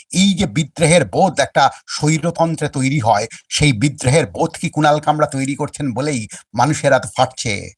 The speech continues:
"গলি মারো সালকে" করে দেওয়া হচ্ছে? যে <clears throat> কোনোভাবেই তো কুণাল কামরা এই মুহূর্তে রাষ্ট্রের বিরুদ্ধে চ্যালেঞ্জ জানাতে পারবেন না।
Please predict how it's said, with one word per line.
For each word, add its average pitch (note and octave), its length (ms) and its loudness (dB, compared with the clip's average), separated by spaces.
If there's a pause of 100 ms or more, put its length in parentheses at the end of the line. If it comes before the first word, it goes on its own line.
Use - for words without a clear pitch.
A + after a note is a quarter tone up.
"গলি C#3+ 240 0
মারো C3+ 220 2
সালকে" C3 420 -2
করে C3 180 -2
দেওয়া C3+ 180 4
হচ্ছে? C#3+ 340 -2 (360)
যে D#3+ 240 4 (360)
<clears throat> D3+ 380 -2
কোনোভাবেই G#3 460 2
তো G3 100 -10
কুণাল F#3 300 2
কামরা C3 460 2
এই D#3 220 -2
মুহূর্তে C3+ 480 -2
রাষ্ট্রের B2+ 360 -2
বিরুদ্ধে C3+ 300 -6
চ্যালেঞ্জ D3 320 0
জানাতে D3+ 240 0
পারবেন E3+ 280 2
না। A#2+ 120 -10